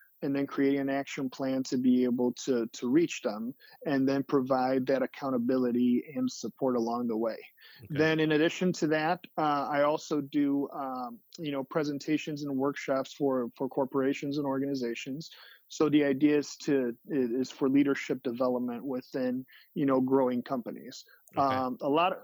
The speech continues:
Speaker 1: a lot of the issues that, that we see today in, in growing in organizations is that there's so much time that's being spent on the business that there's not a lot of time being spent on the people who should be taking care of the business, right?
Speaker 2: Right, right.
Speaker 1: So,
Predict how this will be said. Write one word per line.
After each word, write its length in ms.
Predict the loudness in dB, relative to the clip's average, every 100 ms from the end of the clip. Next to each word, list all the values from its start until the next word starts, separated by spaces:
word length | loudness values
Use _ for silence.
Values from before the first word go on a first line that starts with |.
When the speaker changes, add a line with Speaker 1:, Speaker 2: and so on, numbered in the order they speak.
| -2
Speaker 1:
a 60 |
lot 200 | 0 0
of 80 | 0
the 120 | -6 -6
issues 420 | -6 -2 -4 -2
that, 320 | -4 -6 -8 -14 -12
that 120 | -6
we 140 | -4
see 240 | -4 -4 -4
today 460 | -4 -4 0 0
in, 180 | -2 -6
in 120 | -10 -4
growing 320 | -2 -2 -4
in 40 |
organizations 760 | -4 -4 -6 -2 0 0 -4 -4
is 160 | -4
that 300 | -2 -2 -2 -6 -14 _ -4
there's 260 | 0 0
so 220 | 2 0 2
much 240 | 0 -2
time 220 | -4 -2
that's 200 | -2 -4
being 180 | -4 -4
spent 300 | -4 -4 -2
on 80 | 0
the 80 | 0
business 640 | 0 0 -2 -6 -8 -10 0
that 340 | 2 2 0 0
there's 220 | 0 0
not 140 | 0 2
a 60 |
lot 120 | 2
of 100 | 0 -4
time 260 | -4 -2
being 160 | 0 -2
spent 300 | -4 -4 -2
on 120 | -2
the 60 | -2
people 560 | 0 0 -2 -10 -6 2
who 140 | 4
should 240 | 4 0
be 120 | 0 0
taking 360 | 0 0 -2
care 240 | 0 2 2
of 140 | 0
the 80 | -4
business, 560 | -6 -10 -16 -18 -6
right? 260 | -2 0 -2 -8
Speaker 2:
Right, 40 |
right. 220 | -8 -8 -10
Speaker 1:
So, 500 | -2 2 2 0